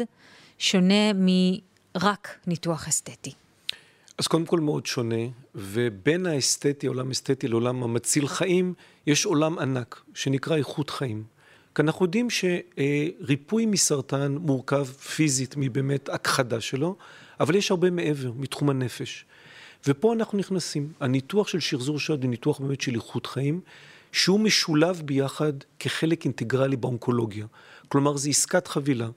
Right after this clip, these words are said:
Speaker 2: שגם אנחנו נוציא את הסרטן החוצה, אבל אנחנו גם נעשה משהו שיחזיר לך את האיכות חיים, כדי שבאמת תוכלי להמשיך עם החיים שלך, ולהמשיך להתמודד עם הסרטן ולהתרפא.
Speaker 1: זה אומר שיש הבדל משמעותי ב-, בהחלמה,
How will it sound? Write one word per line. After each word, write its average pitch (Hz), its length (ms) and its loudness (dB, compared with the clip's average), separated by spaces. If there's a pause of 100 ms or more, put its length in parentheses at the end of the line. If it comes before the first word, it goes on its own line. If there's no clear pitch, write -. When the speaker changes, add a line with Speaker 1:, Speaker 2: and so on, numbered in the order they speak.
Speaker 2:
שגם 143 580 0
אנחנו 135 400 0
נוציא 131 340 0
את 139 100 -8
הסרטן 135 440 -2
החוצה, 175 420 -4 (540)
אבל 127 140 6
אנחנו 151 280 -2
גם 233 200 0
נעשה 208 320 2
משהו 190 440 -2
שיחזיר 143 580 0
לך 175 160 -2
את - 80 -18
האיכות 151 320 -4
חיים, 220 380 -2 (400)
כדי 151 200 2
שבאמת 147 580 0 (120)
תוכלי 143 380 2
להמשיך 143 480 -2
עם 165 120 0
החיים 156 300 -2
שלך, 156 380 0 (400)
ולהמשיך 131 460 0
להתמודד 139 480 0
עם 147 100 -2
הסרטן 147 480 -2
ולהתרפא. 185 500 -2 (140)
Speaker 1:
זה 202 160 0
אומר 214 360 2
שיש 185 840 0
הבדל 175 300 2
משמעותי 185 760 0
ב-, 170 80 -2 (480)
בהחלמה, 160 640 0